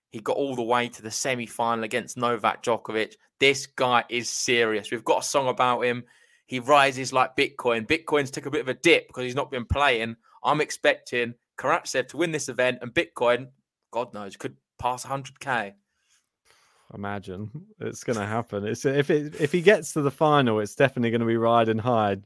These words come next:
Speaker 2: around that time.
Speaker 1: Yep.
Speaker 2: It's almost guaranteed. But I've got Dan Evans.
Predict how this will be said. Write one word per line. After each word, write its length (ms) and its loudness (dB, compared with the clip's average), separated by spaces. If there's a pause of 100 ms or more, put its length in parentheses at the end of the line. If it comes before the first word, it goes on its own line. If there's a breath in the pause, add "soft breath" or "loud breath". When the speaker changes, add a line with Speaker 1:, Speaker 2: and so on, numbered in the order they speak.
Speaker 2:
around 340 0
that 200 -6
time. 420 0 (420 soft breath)
Speaker 1:
Yep. 220 -12 (220)
Speaker 2:
It's 140 -10
almost 300 0
guaranteed. 680 -2 (240)
But 320 0 (140)
I've 120 -4
got 160 -6
Dan 200 2
Evans. 520 -2